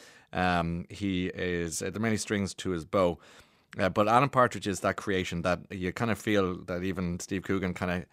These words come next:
half hates him <laughs> and half needs him, uh, and completely adores him.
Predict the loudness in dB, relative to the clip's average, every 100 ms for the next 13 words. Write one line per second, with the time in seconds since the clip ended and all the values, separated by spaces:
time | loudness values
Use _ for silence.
0 | _ _ 2 2 2 -2 -2 -4 -6 -10
1 | -18 -20 -20 -20 -20 -12 0 0 2 -2
2 | -4 2 2 2 0 0 0 -6 -8 -16
3 | -20 -14 0 2 2 0 -4 -4 -6 -4
4 | -2 0 2 4 4 2 -2